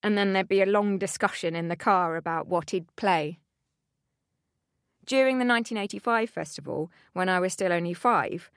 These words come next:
I was up at the farmhouse practicing my violin with my friend Joe. Someone said, "Wouldn't it be funny if you guys were on the pyramid?"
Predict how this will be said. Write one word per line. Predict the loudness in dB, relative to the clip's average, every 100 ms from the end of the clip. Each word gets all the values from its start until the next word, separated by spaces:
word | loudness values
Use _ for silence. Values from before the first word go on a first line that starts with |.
| _ -4
I | 0
was | 2 0
up | -2
at | -4
the |
farmhouse | -2 0 0 -2 -6 -8 -4
practicing | -4 -4 -6 -6
my | -4 -4
violin | 0 0 2 0 -2
with | -4 -6
my | -6
friend | -6 -6 -2
Joe. | 2 2 0 -8 _ _ _ _ -2
Someone | 2 4 2 -2
said, | -2 0 0 -6 _ _ _ -2
"Wouldn't | 4 6
it | 4
be | 2
funny | -2 0 0 -2
if | -6 -4
you | -6
guys | 0 0 0 -4
were |
on | -6 -6
the |
pyramid?" | -4 0 0 -2 -8 -12